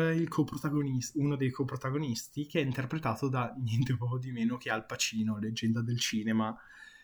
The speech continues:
Eh, insomma, strano vederlo in, in ambito <laughs> di serie T V prodotte da Amazon. È stato particolare. Il prodotto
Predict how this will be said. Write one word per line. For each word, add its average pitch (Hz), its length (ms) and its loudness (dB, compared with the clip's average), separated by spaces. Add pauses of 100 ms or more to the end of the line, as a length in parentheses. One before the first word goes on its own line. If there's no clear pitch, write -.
(100)
Eh, 78 300 -2
insomma, 107 500 -4 (960)
strano 143 580 4
vederlo 135 400 4
in, 139 320 2
in 151 160 -4
ambito 135 840 2 (260)
<laughs> - 220 -20
di 139 240 -4
serie 147 320 6
T 147 100 2
V 131 280 4
prodotte 135 540 2
da 123 280 2
Amazon. 117 600 0 (760)
È 135 300 4
stato 131 300 0
particolare. 120 680 -2
Il 135 340 -2
prodotto 151 800 0